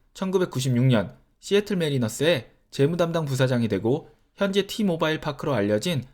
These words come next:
사페코 필드의 구장 관리 책임자 역할도 겸임하게 됩니다. 케빈 마더는 이천십사 년 시애틀 메리너스의 사장으로 승진하게 되고 이천십팔 년 시애틀의 지역 신문인 시애틀 타임스는 케빈 마더가 이천구 년과 이천십 년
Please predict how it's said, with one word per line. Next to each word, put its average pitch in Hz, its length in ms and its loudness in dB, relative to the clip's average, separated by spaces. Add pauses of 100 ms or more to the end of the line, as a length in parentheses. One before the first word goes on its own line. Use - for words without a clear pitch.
(120)
사페코 214 480 -2
필드의 147 520 2
구장 165 300 -2
관리 135 260 2
책임자 175 380 -2
역할도 113 560 0 (140)
겸임하게 147 440 2
됩니다. 104 580 0 (220)
케빈 196 300 2
마더는 143 440 2
이천십사 151 580 -4
년 104 280 -2
시애틀 175 380 -2
메리너스의 117 680 0
사장으로 170 400 -2
승진하게 170 420 -2
되고 113 420 -2 (220)
이천십팔 170 600 -2
년 104 180 -2 (300)
시애틀의 214 500 -2
지역 175 260 0
신문인 131 520 -4 (200)
시애틀 208 440 0
타임스는 139 580 -2 (340)
케빈 202 300 0
마더가 135 600 0 (200)
이천구 156 460 -2
년과 151 260 -2
이천십 131 460 -2
년 107 280 -2